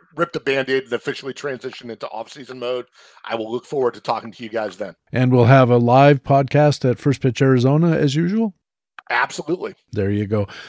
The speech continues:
Speaker 2: All right, Ray, thanks very much.
Speaker 1: Thank you, man. Thanks for all the, uh, great hosting all season.
Speaker 2: Ray Murphy is co-general manager, projections expert, writer, and analyst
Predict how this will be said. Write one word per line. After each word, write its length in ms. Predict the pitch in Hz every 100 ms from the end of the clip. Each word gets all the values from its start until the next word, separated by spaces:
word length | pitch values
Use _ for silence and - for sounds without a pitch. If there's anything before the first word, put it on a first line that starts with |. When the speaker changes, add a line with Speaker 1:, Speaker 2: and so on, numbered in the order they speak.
| -
Speaker 2:
All 60 | 165
right, 80 | 170
Ray, 220 | 160 156
thanks 280 | 175 170 -
very 180 | 170
much. 300 | 165 135 - - _ _ _ _ _ -
Speaker 1:
Thank 200 | 165 170
you, 80 | 170
man. 220 | 151 135 _ _ _
Thanks 180 | 165 139
for 160 | - 170
all 80 | 160
the, 260 | 160 151
uh, 200 | 151 143 - _ _ _ -
great 280 | 135 165
hosting 340 | 147 151 - 156
all 160 | 151
season. 320 | 135 139 92 92 _ _ _
Speaker 2:
Ray 280 | - 110 131
Murphy 320 | 127 139 127
is 140 | 110 107
co-general 680 | - 165 147 139 151 139
manager, 480 | 127 156 143 104 82
projections 600 | - 147 220 214 175 135
expert, 440 | 117 101 - 95 -
writer, 380 | 117 156 170 147
and 180 | 147
analyst 460 | 175 156 104 113 -